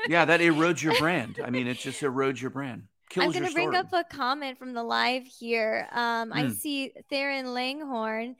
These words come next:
Speaker 2: He said, "I wonder if retail br-, brands are feeling this shift in experiential retail, and how is it more desirable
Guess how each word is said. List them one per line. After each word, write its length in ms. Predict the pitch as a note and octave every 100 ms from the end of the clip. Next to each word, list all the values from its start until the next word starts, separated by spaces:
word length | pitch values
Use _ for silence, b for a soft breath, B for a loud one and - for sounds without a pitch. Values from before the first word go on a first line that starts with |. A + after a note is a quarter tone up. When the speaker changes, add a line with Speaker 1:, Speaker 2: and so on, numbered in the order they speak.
| b b -
Speaker 2:
He 140 | D4+
said, 180 | E4 D4
"I 80 | C#4+
wonder 400 | C#4 D#4+ F4 E4
if 160 | C#4+
retail 560 | B3 C4+ C#4+ - D4 C4+
br-, 480 | A3 A#3 A#3 A#3+ A#3+
brands 400 | B3 B3 A#3+ A#3+
are 140 | A#3+
feeling 540 | A#3+ - E4 F4+ E4+ C#4+
this 160 | C4+ -
shift 380 | D4+ C4+ -
in 120 | B3 A#3+
experiential 800 | A#3 - C4 C4 B3+ B3+ B3+ A3+
retail, 460 | B3+ C4 B3 A3
and 160 | A3+ A3+
how 240 | A#3+ B3
is 160 | B3+ B3
it 140 | A3+
more 240 | A3 A#3 A3+
desirable 720 | A#3 G#3 G#3+ A3 A3 G3+